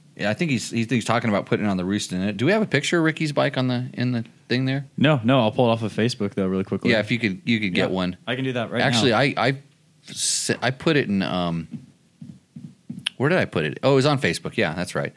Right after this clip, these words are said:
Speaker 2: Yeah, yeah.
Speaker 1: Put
Speaker 2: No,
Speaker 1: a
Speaker 2: I'll pull it
Speaker 1: picture
Speaker 2: off
Speaker 1: of there.
Speaker 2: Facebook. No, don't worry.
Speaker 1: Yeah.
Speaker 2: We'll, we'll get it. We'll get it.
Speaker 1: He has to, has to be here to defend that. Um, well, that's, that's gonna be debated, Brad. Um, you know, it's a works bike. It's a factory bike. So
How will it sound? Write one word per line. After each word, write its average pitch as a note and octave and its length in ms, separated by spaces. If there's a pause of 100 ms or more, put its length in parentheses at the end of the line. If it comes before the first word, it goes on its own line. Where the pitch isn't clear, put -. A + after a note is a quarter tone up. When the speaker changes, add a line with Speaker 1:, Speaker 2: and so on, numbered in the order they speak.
(120)
Speaker 2:
Yeah, A#2+ 180
yeah. G#2+ 140
Speaker 1:
Put - 80
Speaker 2:
No, A#2 60
Speaker 1:
a A#2 40
Speaker 2:
I'll A#2+ 60
pull - 100
it D#3+ 40
Speaker 1:
picture C3 140
Speaker 2:
off F#2 80
Speaker 1:
of - 180
there. F2+ 100
Speaker 2:
Facebook. - 60
No, G2 140
don't B2+ 160
worry. A#2 120
Speaker 1:
Yeah. F#2+ 100
Speaker 2:
We'll, A2+ 160
we'll B2 120
get A2 140
it. F2 140
We'll A#2 100
get G#2+ 100
it. F2+ 100
Speaker 1:
He G2 140
has A2 220
to, F#2 140
has F#2+ 300
to F#2 80
be F2+ 120
here F2 140
to E2+ 100
defend E2+ 340
that. E2 140 (520)
Um, C3 520 (880)
well, F3 280
that's, C3 380
that's B2+ 320
gonna C#3 200
be D#3+ 120
debated, B2 440
Brad. A2+ 400 (160)
Um, G2 460 (160)
you A#2+ 100
know, A#2 100
it's B2 140
a C#3+ 40
works C3 280
bike. F#2 360 (180)
It's G2+ 220
a B2 60
factory A#2 380
bike. E2+ 420
So F2+ 400